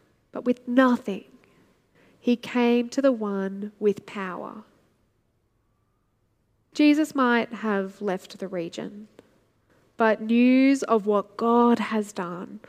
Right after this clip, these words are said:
remains visible in the life of the restored man. In the face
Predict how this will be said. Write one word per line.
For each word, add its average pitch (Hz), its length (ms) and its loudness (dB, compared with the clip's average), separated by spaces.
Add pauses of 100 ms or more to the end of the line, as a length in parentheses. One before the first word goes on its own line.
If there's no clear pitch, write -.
(240)
remains 226 480 2
visible 277 720 0 (220)
in 233 100 0
the 233 100 6
life 247 500 2
of 220 140 -6
the 214 100 -2
restored 202 600 -6
man. 190 520 -10 (2500)
In 240 80 0
the 247 100 2
face - 640 -4